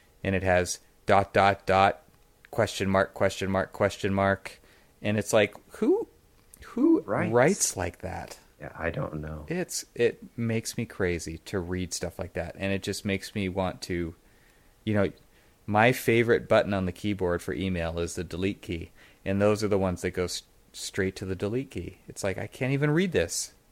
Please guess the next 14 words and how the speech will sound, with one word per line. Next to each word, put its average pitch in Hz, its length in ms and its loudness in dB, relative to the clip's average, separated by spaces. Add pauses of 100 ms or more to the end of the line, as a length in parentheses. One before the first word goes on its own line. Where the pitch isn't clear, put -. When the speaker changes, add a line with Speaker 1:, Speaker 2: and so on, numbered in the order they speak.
Speaker 1:
You 123 100 -6
ca-, - 140 -4
I 135 80 4
can't 165 280 2
take 135 200 0
you 127 80 0
seriously. - 560 -2 (2250)
Speaker 2:
Well, 180 280 8
th-, 147 140 -4 (240)
this 202 200 2
article 139 640 6 (340)
about 87 460 6 (1600)
this 92 240 0
email 73 460 0